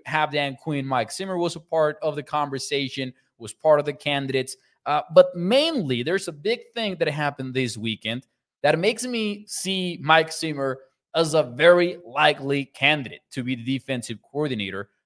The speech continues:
of the Cowboys. And that is a Dallas Morning News article from David Moore.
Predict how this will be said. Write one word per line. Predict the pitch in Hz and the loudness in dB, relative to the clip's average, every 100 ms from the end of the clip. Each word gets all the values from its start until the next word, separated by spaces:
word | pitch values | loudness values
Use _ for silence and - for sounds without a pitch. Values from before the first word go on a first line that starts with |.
| _ | _
of | 135 135 | -2 0
the | 127 | 0
Cowboys. | 151 165 147 76 - - | 2 4 4 -2 -10 -4
And | 170 | 4
that | 226 247 | 6 6
is | 190 151 139 - _ _ _ _ | 2 -2 -4 -10 _ _ _ _
a | 156 | -2
Dallas | 151 185 220 240 208 | 2 4 4 0 -2
Morning | 175 196 190 170 | -2 -2 -2 -4
News | 151 165 160 156 | -2 0 -2 -2
article | 131 117 107 107 | -2 -2 -6 -10
from | 104 135 135 123 | -8 -4 -4 -4
David | 127 120 113 98 | -4 -4 -8 -10
Moore. | 98 92 - | -12 -14 -20